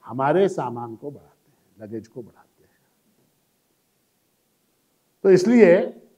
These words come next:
कहने का मूल तात्पर्य ये है, जैसा मैंने शुरुआत में कहा, तो उस आदमी को मैंने यही कहा, "देख भाई, तेरा जो अब उम्र है वो ईश्वर आराधन करने की उम्र है,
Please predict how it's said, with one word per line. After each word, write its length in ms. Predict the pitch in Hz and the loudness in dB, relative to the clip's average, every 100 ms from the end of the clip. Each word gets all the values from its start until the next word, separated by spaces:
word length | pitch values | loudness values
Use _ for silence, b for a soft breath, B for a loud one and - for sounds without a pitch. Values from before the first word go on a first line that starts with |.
| _ _ _ _ _ _ _ _ _ - | _ _ _ _ _ _ _ _ _ -6
कहने 380 | 147 185 240 | 0 2 2
का 180 | 247 226 | 2 2
मूल 340 | 170 165 202 202 | 2 2 4 2
तात्पर्य 580 | 185 156 - 165 151 | -2 -4 -4 -4 -2
ये 240 | 123 131 123 | -4 -4 -6
है, 200 | 98 92 _ _ _ _ _ _ _ 113 | -10 -20 _ _ _ _ _ _ _ -14
जैसा 220 | 113 131 | -8 -8
मैंने 240 | 120 127 | -8 -10
शुरुआत 460 | 123 110 123 147 151 | -10 -8 -4 -2 -4
में 100 | 143 | -10
कहा, 320 | 113 107 107 _ _ _ _ _ _ | -16 -18 -20 _ _ _ _ _ _
तो 100 | 214 | 2
उस 120 | 196 | 4
आदमी 340 | 185 165 165 214 | 4 2 0 0
को 140 | 214 | 0
मैंने 200 | 208 208 | 0 0
यही 220 | 185 175 | 0 -2
कहा, 160 | 175 - - _ _ _ _ _ - | -4 -12 -20 _ _ _ _ _ 0
"देख 180 | 185 190 | 2 4
भाई, 200 | 165 190 - _ _ _ _ _ _ _ - | 2 0 -8 _ _ _ _ _ _ _ -6
तेरा 320 | 147 175 190 | 0 4 4
जो 160 | 196 | 4
अब 340 | 190 175 - _ _ _ | 0 -2 -10 _ _ _
उम्र 220 | 127 160 151 | -2 0 2
है 260 | 120 113 - _ _ _ _ _ _ | -2 -8 -16 _ _ _ _ _ _
वो 120 | 175 165 | -6 -4
ईश्वर 420 | 135 - 170 180 | -4 -4 0 2
आराधन 480 | 175 180 165 175 175 | 2 0 0 -2 -4
करने 300 | 135 139 139 | -6 -8 -8
की 120 | 143 | -10
उम्र 260 | 107 107 | -12 -14
है, 100 | 90 | -20